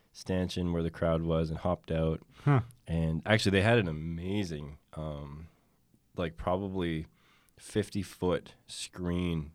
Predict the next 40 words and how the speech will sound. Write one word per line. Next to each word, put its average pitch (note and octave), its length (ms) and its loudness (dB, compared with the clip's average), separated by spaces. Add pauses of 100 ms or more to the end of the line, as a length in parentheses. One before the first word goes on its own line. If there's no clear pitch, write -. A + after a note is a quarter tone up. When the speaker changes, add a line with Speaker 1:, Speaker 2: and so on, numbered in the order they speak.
Speaker 1:
behind D#2+ 280 -4
the C#2+ 60 -6
backdrop, - 600 -8 (100)
behind E2+ 280 -2
where D#2+ 140 0
the, D#2 300 -4 (420)
the E2+ 80 -8
podium. D#2+ 380 -2 (560)
And G2+ 80 8
it - 20 10
was F#2 140 6
really G2 260 4
high F2+ 120 4
resolution, E2 600 2
so D#2+ 240 -2
they F2 160 2
would, E2 160 2 (380)
they G2 100 4
had, F#2+ 220 4
like, D#2+ 180 0
probably F2 300 0
nine E2+ 280 -2
different E2+ 340 -8 (760)
news E2+ 520 -2
feeds - 320 -6
going A#2+ 240 2
on A#2+ 160 2
up B2 80 -4
there, C3+ 80 10
Speaker 2:
Oh, C#3 60 12
Speaker 1:
and C3+ 80 10
you C3+ 60 10
Speaker 2:
yeah, C3+ 100 8
Speaker 1:
could C3+ 100 2
Speaker 2:
I D3+ 80 10
Speaker 1:
see A#2+ 100 6
it - 60 8
Speaker 2:
actually - 20 4
saw - 160 0
it. C#3+ 200 4